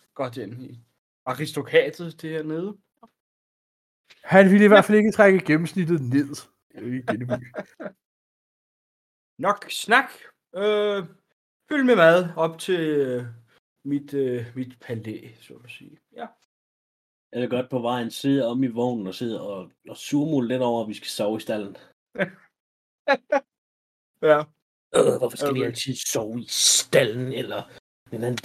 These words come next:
Speaker 3: lille, billige, lorte kro, eller, øh, altså.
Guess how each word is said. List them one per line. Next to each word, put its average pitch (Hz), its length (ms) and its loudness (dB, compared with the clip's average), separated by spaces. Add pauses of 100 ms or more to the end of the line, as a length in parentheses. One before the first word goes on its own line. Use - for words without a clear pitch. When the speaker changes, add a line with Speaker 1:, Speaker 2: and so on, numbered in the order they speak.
Speaker 3:
lille, 131 280 -2 (160)
billige, 131 720 -4
lorte 135 460 -2 (100)
kro, 143 320 0
eller, 123 360 -6
øh, 131 880 -4
altså. - 320 -2